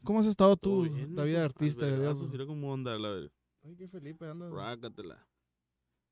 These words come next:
Speaker 1: Buenos días, buenas tardes, buenas noches.
Speaker 2: Buenas
Speaker 1: ¿Y ese quién es
Speaker 2: noches.
Speaker 1: ese barbón? ¿Es tú?
Speaker 2: ¿Este?
Speaker 1: Ey.
Speaker 2: Ey.
Speaker 1: Andy, verga,
Speaker 2: Andy,
Speaker 1: qué guapo te ves
Speaker 2: verga.
Speaker 1: con esa gafa.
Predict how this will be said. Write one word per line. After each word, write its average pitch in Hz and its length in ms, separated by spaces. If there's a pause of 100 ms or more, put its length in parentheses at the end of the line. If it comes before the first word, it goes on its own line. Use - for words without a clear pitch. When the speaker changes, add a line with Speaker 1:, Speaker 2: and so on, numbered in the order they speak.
(100)
Speaker 1:
Buenos 147 220
días, 131 160
buenas 143 200
tardes, 135 160
buenas 135 160
noches. 120 140
Speaker 2:
Buenas 117 220
Speaker 1:
¿Y - 40
ese - 80
quién - 120
es 120 60
Speaker 2:
noches. - 140
Speaker 1:
ese 160 80
barbón? 143 420
¿Es 143 100
tú? 247 200 (420)
Speaker 2:
¿Este? 139 320 (140)
Speaker 1:
Ey. 127 280
Speaker 2:
Ey. 95 360 (260)
Speaker 1:
Andy, 165 320
verga, 170 480
Speaker 2:
Andy, 135 160
Speaker 1:
qué 156 60
guapo 160 140
te 143 60
ves 147 100
Speaker 2:
verga. 151 140
Speaker 1:
con 185 80
esa 185 160
gafa. 165 400